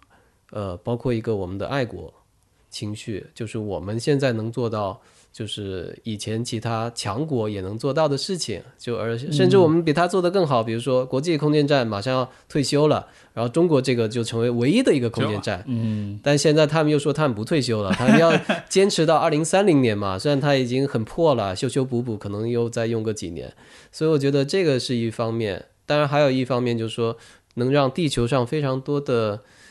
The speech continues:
Speaker 1: 呃，小朋友，他产生这种对太空、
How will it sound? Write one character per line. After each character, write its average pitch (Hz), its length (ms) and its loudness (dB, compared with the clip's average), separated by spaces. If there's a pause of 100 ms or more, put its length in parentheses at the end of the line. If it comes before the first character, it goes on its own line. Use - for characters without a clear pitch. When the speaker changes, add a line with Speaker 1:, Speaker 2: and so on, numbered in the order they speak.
(220)
Speaker 1:
呃， 104 600 -4
小 117 140 -4
朋 120 160 0
友， 208 200 4 (400)
他 143 140 -4
产 113 220 -2
生 147 180 0
这 156 140 -2
种 107 200 -2
对 120 380 0
太 143 220 -2
空、 147 400 -2